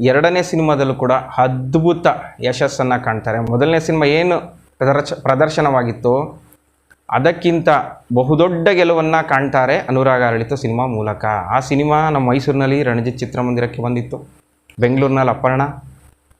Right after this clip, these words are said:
ಮೈಸೂರು ರಣಜಿತ್ ಚಿತ್ರಮಂದಿರದಲ್ಲಿ ಮೊದಲನೇ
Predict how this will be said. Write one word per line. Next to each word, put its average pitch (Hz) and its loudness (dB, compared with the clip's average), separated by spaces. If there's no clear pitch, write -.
ಮೈಸೂರು 139 0
ರಣಜಿತ್ 143 0
ಚಿತ್ರಮಂದಿರದಲ್ಲಿ 131 0
ಮೊದಲನೇ 139 0